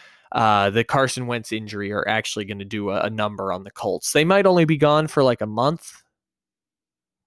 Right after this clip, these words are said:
but even when they come back, I feel like this is gonna do a number on the Colts, and maybe they still win the division, but it's, it's, it's the A F C South is basically what I wanna say there. It's the A F C South. They exist to be the fourth seed, play a playoff game on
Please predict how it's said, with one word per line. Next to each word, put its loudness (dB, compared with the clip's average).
but 2
even 2
when -2
they -2
come -2
back, 0
I -2
feel -8
like -10
this -12
is -16
gonna -14
do -10
a -12
number -6
on -4
the -12
Colts, -6
and -8
maybe 6
they 6
still 4
win 6
the 6
division, 4
but 2
it's, -6
it's, 0
it's -2
the 4
A 4
F 2
C -6
South -12
is -10
basically 0
what 0
I -2
wanna -4
say -6
there. -10
It's -8
the 2
A 2
F -2
C -4
South. 0
They -2
exist -2
to -4
be -2
the -6
fourth -2
seed, -6
play 0
a -4
playoff 0
game -8
on -8